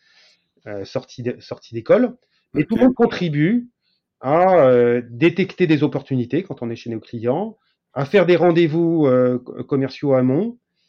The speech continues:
Speaker 1: à rédiger des propositions commerciales. Parce qu'une proposition commerciale, finalement, c'est pas loin d'une mission de conseil, hein.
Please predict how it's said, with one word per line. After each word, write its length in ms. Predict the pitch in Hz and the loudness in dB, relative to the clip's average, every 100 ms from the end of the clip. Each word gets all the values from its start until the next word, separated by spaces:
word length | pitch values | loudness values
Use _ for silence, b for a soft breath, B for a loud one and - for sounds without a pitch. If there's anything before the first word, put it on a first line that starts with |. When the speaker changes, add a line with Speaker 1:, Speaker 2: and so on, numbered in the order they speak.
| _ _ | _ _
Speaker 1:
à 640 | 131 135 131 131 123 120 120 | -4 0 4 4 4 2 2
rédiger 400 | 143 165 160 180 | 0 -2 0 0
des 80 | 165 | 0
propositions 480 | 156 151 139 143 | -2 -4 -4 -6
commerciales. 520 | 131 139 123 - 143 226 | -4 -4 -4 -6 -8 -8
Parce 760 | 202 _ _ _ _ _ _ | -14 _ _ _ _ _ _
qu'une 100 | 120 | -12
proposition 560 | - 135 135 123 - 131 | -6 -4 -2 -4 -4 -4
commerciale, 440 | 127 123 120 156 | -2 -4 -4 -6
finalement, 300 | 139 123 123 | -4 -6 -6
c'est 160 | 131 107 | -6 -8
pas 140 | 117 | -4
loin 180 | 120 127 | -2 -2
d'une 160 | 117 113 | -4 -8
mission 280 | 107 - 101 | -10 -12 -12
de 40 | |
conseil, 480 | 117 143 196 156 110 | -10 -6 -2 -2 -4
hein. 140 | 110 | -10